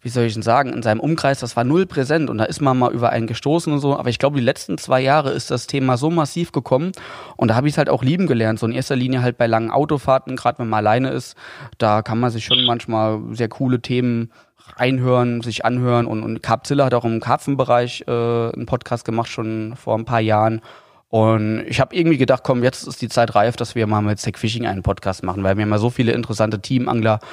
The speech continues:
oder auch Leute aus unserem Dunstkreis und vielleicht entstehen ja da coole Gespräche. Und das Feedback, das wir bisher bekommen haben, ist auch eigentlich durchweg positiv.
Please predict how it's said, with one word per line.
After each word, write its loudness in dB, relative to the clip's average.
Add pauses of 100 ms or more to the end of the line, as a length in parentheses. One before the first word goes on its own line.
(280)
oder 6
auch 2
Leute 4
aus -2
unserem -8
Dunstkreis 2
und -2
vielleicht 2
entstehen -2
ja 4
da 4
coole 2
Gespräche. 0 (340)
Und 2
das 2
Feedback, 0
das -2
wir 4
bisher -2
bekommen 0
haben, 4
ist -6
auch 2
eigentlich -2
durchweg 0
positiv. -6